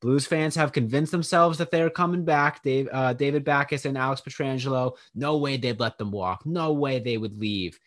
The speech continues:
They just got named captain, similar to Ryan O'Reilly. And then offseason comes around, both of them leave. I'm not saying I think it's gonna happen, but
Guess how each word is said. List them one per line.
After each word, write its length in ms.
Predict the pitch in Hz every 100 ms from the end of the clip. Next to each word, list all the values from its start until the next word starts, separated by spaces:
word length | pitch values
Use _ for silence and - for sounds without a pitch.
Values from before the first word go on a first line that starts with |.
| _ _
They 140 | - 147
just 320 | 127 156 -
got 220 | 170 139
named 260 | 147 143 139
captain, 640 | 175 160 151 - 107 78 - _ _ _
similar 420 | - - 87 95 110
to 80 |
Ryan 300 | 117 120 127
O'Reilly. 600 | 131 139 151 147 120 110
And 200 | 104 110
then 220 | 117 120 127
offseason 560 | 120 127 139 131 135
comes 260 | 143 139 135
around, 420 | 135 143 151 156 - _ _ _ -
both 260 | 113 131
of 80 | 143
them 280 | 143 135 131
leave. 340 | 139 120 90 - -
I'm 200 | 135 175
not 220 | 180 170
saying 360 | - 160 165
I 100 | 135
think 420 | 131 - 139 180 -
it's 160 | 196
gonna 260 | - 214 202
happen, 520 | 190 202 220 240 233 - - - _
but 240 | 160 139